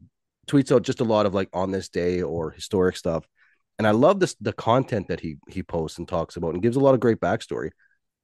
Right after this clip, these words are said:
But the second anybody, like, brings something up or has a different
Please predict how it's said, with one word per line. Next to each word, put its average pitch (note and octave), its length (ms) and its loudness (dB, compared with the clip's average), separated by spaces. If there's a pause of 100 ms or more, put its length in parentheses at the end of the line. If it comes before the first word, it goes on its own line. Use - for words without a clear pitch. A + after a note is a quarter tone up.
(120)
But A2+ 140 -4
the A#2 80 0
second B2 480 2
anybody, G#2 500 0
like, F#2 300 -2
brings F#2+ 200 -6
something F2+ 280 -6
up F2+ 120 -4
or G2 60 -2
has F2+ 80 -4
a F2+ 80 -6
different F2 500 -8